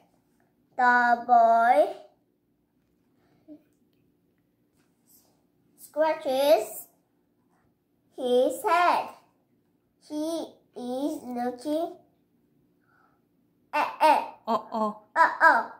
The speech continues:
Speaker 1: Ruh, ruh. Uh-oh. Ow. All around his little house.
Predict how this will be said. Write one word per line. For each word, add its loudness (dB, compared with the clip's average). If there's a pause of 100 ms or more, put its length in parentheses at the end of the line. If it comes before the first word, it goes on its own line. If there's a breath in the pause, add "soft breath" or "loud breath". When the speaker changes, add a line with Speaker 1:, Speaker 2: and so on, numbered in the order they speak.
(240)
Speaker 1:
Ruh, 0
ruh. 2 (1120)
Uh-oh. 2 (720)
Ow. -2 (680)
All 2 (220)
around 2 (220)
his -10
little -2
house. -2